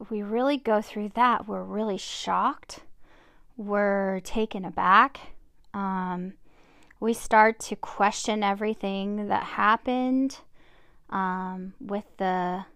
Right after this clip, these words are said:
the loved one that we lost. Um, it's really common to, um,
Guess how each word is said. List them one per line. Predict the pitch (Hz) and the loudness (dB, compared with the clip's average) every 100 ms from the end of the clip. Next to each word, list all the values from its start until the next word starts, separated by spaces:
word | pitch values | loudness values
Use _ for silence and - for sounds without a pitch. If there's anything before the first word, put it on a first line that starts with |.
| - - - | -20 -20 -12
the | 196 | -8
loved | 196 190 202 208 | 0 0 0 -2
one | 202 196 | -4 -2
that | - | -4
we | 185 185 | -4 -6
lost. | 196 208 220 220 220 - - - _ - - - - - - - | -2 2 4 2 0 -6 -20 -20 _ -20 -20 -20 -20 -20 -20 -6
Um, | 214 208 196 190 190 - - - - - - - - - - - | 0 0 0 -2 -8 -16 -20 -18 -16 -16 -18 -20 -20 -20 -14 -8
it's | 220 240 | -6 -2
really | 254 269 277 | 2 4 2
common | - - - 214 196 226 247 294 311 311 - - - - - - | 0 -8 -4 2 4 4 2 2 0 -2 -12 -20 -20 -20 -20 -20
to, | - 240 226 226 226 220 220 220 226 - - - - - - - | -6 0 2 4 2 2 2 0 -2 -8 -20 -20 -20 -20 -20 -8
um, | 202 196 202 190 208 226 | -6 -4 -4 -6 -8 -10